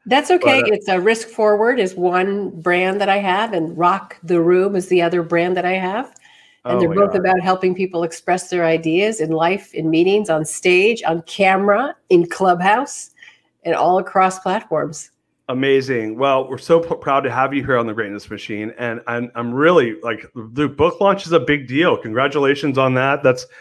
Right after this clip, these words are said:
Speaker 2: that's an enormous feat to be at the top of those lists. I launched my book in September last year. And I, I jokingly said, I said, "It's the hardest and most amount of," I said, "Writing the book was hard, but launching the book was way harder." So
Speaker 1: <laughs>
Speaker 2: you're in the middle of that, and, uh, we're here to support you. And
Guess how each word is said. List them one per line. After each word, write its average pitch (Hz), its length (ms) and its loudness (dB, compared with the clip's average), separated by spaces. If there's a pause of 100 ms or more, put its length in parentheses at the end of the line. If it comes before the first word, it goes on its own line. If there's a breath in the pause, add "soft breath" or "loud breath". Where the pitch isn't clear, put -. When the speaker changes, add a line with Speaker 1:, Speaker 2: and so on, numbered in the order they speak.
(200 loud breath)
Speaker 2:
that's 135 220 -4
an 127 140 -8
enormous 131 680 2
feat 120 320 -6 (140)
to 123 80 -8
be 120 260 -4 (180)
at - 120 -8
the 120 60 -8
top 123 260 0
of 117 60 -4
those 117 200 2
lists. 117 400 0 (300 soft breath)
I 123 80 -2
launched 143 280 2
my 120 120 0
book 123 180 2
in 113 80 -8
September 123 460 0
last 110 340 -4
year. 110 220 -2
And 110 320 -8 (340 loud breath)
I, 151 240 2
I 147 140 2
jokingly 160 340 4
said, 139 220 2
I 127 80 2
said, 127 260 -2 (220 loud breath)
"It's 151 160 -6
the - 140 0
hardest 208 500 4
and 151 160 -2
most 180 240 0
amount 170 240 2
of," 165 180 4
I 156 80 0
said, 156 160 -2
"Writing 226 260 4
the 185 80 2
book - 140 0
was 135 100 -6
hard, 208 200 4
but 117 160 -2
launching 151 320 -2
the 117 40 -8
book 113 200 -8
was 107 120 -16
way 170 220 0
harder." 104 380 -4
So 127 280 -2 (140)
Speaker 1:
<laughs> - 160 -20
Speaker 2:
you're 143 80 2
in 160 60 4
the 143 80 -2
middle 147 200 6
of 143 60 2
that, 139 340 4
and, 127 220 -4
uh, 120 160 -4
we're 123 100 -6
here 139 140 -4
to 143 80 -8
support 135 420 -6
you. 117 200 -4
And 110 200 -8